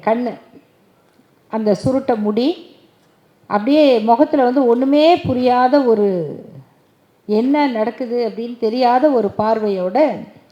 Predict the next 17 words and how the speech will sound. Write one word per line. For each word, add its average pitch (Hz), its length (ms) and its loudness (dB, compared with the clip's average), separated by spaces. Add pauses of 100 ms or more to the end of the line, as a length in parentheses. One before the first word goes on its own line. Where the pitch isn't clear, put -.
(600)
அந்த 220 280 -4
சின்ன 339 420 -2
பையன் 220 320 0
வந்து 220 440 -2 (640)
ஒரு 226 360 2
கூண்டுல 359 440 6
இருக்கான். 170 340 -4 (760)
கிளி 381 280 6
கூண்டு 262 360 0
மாதிரி. 214 300 -2 (240)
ஒரு 294 380 -2 (500)
கிளி 339 220 2
கூண்டு 320 240 0
எப்படி 247 260 2
இருக்கு, 190 300 -4 (580)
அதுவே 320 520 2
கொஞ்சம் 277 320 0